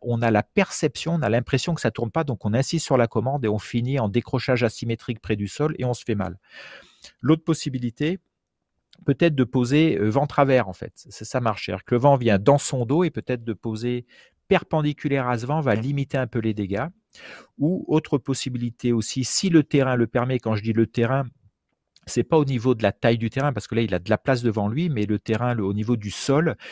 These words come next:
si c'est que de l'herbe comme ça, tondue assez ras, il peut aussi essayer d'arriver, euh, parce que courir, ça va être très compliqué, d'arriver assis en levant les, les jambes et de glisser sur, sur sa protection dorsale sans poser les pieds par terre. Ça peut être aussi une possibilité.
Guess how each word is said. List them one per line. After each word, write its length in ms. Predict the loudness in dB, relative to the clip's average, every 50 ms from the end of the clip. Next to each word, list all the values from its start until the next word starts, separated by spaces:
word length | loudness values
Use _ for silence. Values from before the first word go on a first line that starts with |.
| -20 -20 _
si 320 | -10 -6 -4 -2 -2 -2
c'est 160 | 0 -2 -4
que 160 | -4 0 0 0
de 140 | 0 2
l'herbe 240 | 2 2 2 2 0 -2
comme 160 | _ -4 -4 -4
ça, 240 | -2 0 0 0
tondue 440 | 0 -2 -4 -6 -6 -4 -2 0 0
assez 280 | 0 -2 -2 -2 -2 0
ras, 180 | 2 2 0
il 120 | 0 -2 -4
peut 420 | -6 _ _ 0 2 2 0 -2 -6 _ _ _ _ _ _
aussi 360 | 0 0 0 0 -2 0 0 0
essayer 400 | 0 0 -2 -2 0 0 0 2
d'arriver, 680 | 2 2 2 2 0 -2 0 0 0 0 -2 -4 -6 -8
euh, 600 | -8 -8 -6 -6 -6 -6 -8 -8 -8 -10 -10 -12 -14 -18 -20 -20 -20 -10
parce 120 | -10 -8 -6
que 80 | -6
courir, 380 | -6 0 0 2 4 4 2 2
ça 120 | 2 2
va 60 | 2 2
être 80 | 0
très 140 | 2 -2 -4
compliqué, 480 | -2 -2 -6 -8 -8 -10 -6 -4 0 2
d'arriver 400 | 2 2 2 2 2 2 2 2
assis 320 | 2 2 0 -4 -6 -4
en 80 | -4 -2
levant 220 | -2 -2 -2 -4
les, 320 | -4 -4 -6 -6 -8 -8 -8
les 160 | -6 -6 -6
jambes 340 | -4 -4 -4 -4 -4 -4 -6 -8 -12 -18 -20 _ _
et 120 | -2 -2 0
de 140 | 0 0
glisser 640 | -2 -2 -4 -2 -2 -2 -2 -2 -2 0 0 0 0
sur, 260 | 0 -2 -4 -4 -4
sur 260 | -6 -8 -10 -10 -8
sa 140 | -4 -6 -6
protection 520 | -4 -4 -6 -6 -6 -6 -6 -8 -8 -4
dorsale 540 | 0 0 0 0 -2 -2 -2 -2 -2 -2 -6 -10 _ -20 -20 _
sans 340 | _ -14 -12 -4 0 0 0
poser 300 | 0 0 -2 0 0 2
les 140 | 2 2 0
pieds 160 | 0 -2 -2
par 180 | -2 -2 -4 -4
terre. 240 | _ -6 -6 -6 -4
Ça 160 | -6 -8 -8
peut 160 | 0 2 2
être 160 | 2 2 0
aussi 200 | -4 -6 -4 -6
une 80 | -6 -6
possibilité. 640 | -6 -8 -6 -4 -4 -4 -2 -2 -2 -2 -2 -2 -6